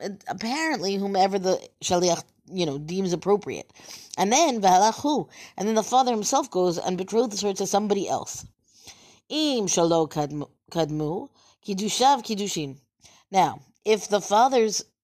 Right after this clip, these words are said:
um, actions here, if the pro-, betrothal of the daughter took place in time before that of the shaliach, then the father's kiddushin is what lasts, is the standing valid kiddushin.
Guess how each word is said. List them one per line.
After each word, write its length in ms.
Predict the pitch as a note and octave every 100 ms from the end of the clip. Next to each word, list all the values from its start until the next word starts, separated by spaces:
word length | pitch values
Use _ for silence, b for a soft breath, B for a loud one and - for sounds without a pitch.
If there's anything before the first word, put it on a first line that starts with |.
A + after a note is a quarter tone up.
| _
um, 260 | F3 E3 D#3+
actions 400 | - G#3 - D#3+
here, 140 | - C#3
if 120 | C#3
the 80 | D#3
pro-, 240 | G3+ F#3 -
betrothal 400 | E3+ G#3+ A3+ G3+
of 120 | F3
the 80 | E3
daughter 320 | G3 G3+ D3 B B B B _ _ -
took 240 | C#4+ C4+
place 400 | - B3 G3+ -
in 220 | - F#3+ F3+
time 640 | E3+ A#3 C#4 E3+ D3 G#2+ -
before 440 | F3+ F#3 A#3 A#3+
that 240 | G3+ G3+ -
of 100 | E3+
the 80 | F3+
shaliach, 640 | G#3 B3+ D#4 A3+ G#3+ - b b b _
then 160 | G#3
the 80 | G#3
father's 560 | G3+ A3 A3+ A3 G#3 -
kiddushin 720 | - G3+ F#3 F3 F3+ E3+ E3+ - _ _ _ -
is 180 | F3 E3
what 260 | E3+ - _
lasts, 520 | E3+ E3+ - - -
is 160 | D#3 D3+
the 100 | D#3+
standing 560 | - - F#3+ F#3 F3
valid 400 | E3 D#3+ D3 D3
kiddushin. 580 | C3+ D#3 D#3 - B3+ E3+